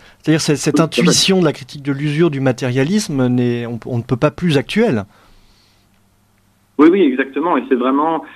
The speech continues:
Speaker 2: c'est vraiment un thème central dans, dans l'œuvre d'Ezra Pound, qui a, qui a souvent, euh, dans, dans ses poèmes, cherché des,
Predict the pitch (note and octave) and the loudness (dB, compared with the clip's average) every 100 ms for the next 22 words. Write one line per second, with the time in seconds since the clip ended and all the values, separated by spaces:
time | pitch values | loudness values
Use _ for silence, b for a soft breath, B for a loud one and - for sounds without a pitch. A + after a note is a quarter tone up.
0 | B B - E3 F#3 A3+ F3+ C#3+ F#3 F3 | B B -4 0 2 2 0 -2 -4 -4
1 | - E3 D3+ E3 D#3 C3+ C3 A#2+ B2+ B2+ | -4 -4 0 2 2 0 -2 0 0 2
2 | C3 B2+ B2 A#2+ A#2+ B2 B2 D#3 F3 D#3 | 0 0 -2 0 2 0 0 0 0 -2
3 | C3 A#2+ A#2 B B _ C#3+ C3+ - C3+ | -2 -2 -6 B B _ -2 0 -4 -2
4 | D3+ D#3+ D3 A#2+ A#2 A2+ G#2+ - - - | 0 0 0 0 0 0 -4 -8 -10 -16
5 | - - - A#2 C3 A#2+ C3 - C3 A#2+ | -20 -10 -4 0 0 0 -4 -2 -2 -2
6 | - C3 C#3 D3+ C#3+ C#3 B2 - C#3+ C#3 | 0 2 2 0 -4 -6 -6 0 0 2
7 | A#2+ A2+ A2 | 0 -2 -2